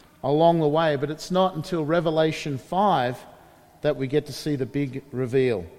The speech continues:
We get to who, see who is sitting on the throne, the forever King. And in Revelation five, verse five,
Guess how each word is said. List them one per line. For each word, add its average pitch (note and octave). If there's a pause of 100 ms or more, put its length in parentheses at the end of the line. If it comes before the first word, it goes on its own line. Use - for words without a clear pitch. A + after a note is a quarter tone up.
(680)
We C#3
get D#3
to D#3+
who, E3
see D#3+
who D#3+
is D#3
sitting C#3 (220)
on D3+
the D3+
throne, C3 (800)
the C3
forever D3
King. C3 (1080)
And D3
in E3
Revelation F3 (240)
five, E3+ (140)
verse D#3
five, E3+